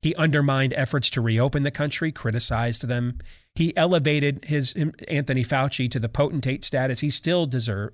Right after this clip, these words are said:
still enjoys, handing essentially his presidency over to him for months on end. You were talking about the F B I now raiding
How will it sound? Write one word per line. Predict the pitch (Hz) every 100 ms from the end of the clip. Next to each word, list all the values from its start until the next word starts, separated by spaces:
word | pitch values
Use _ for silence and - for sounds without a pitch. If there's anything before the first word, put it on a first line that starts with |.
| -
still | 175 170
enjoys, | 123 104 90 113 - - _ _ _ _ -
handing | 170 175 151
essentially | 147 185 180 147 135
his | 135
presidency | - 151 143 135 127 120
over | 139 139
to | 123 104
him | 110
for | - 90
months | 92 110 113 - -
on | 117 98
end. | 90 98 - _ _ _ _ _ _ _ _ _ _ _ _ _ _ _ _ _ _ _ _ _ _ _ _ _ _ _ _ _ _ _ _ _ _ _ _ _ _ _ _ _ _ _ _ _ -
You |
were | 156
talking | 165 165 156
about | 160 156
the | 160 170
F | 165 -
B | 147
I | 147 156
now | 156 151 151
raiding | 139 139 147 151 156 160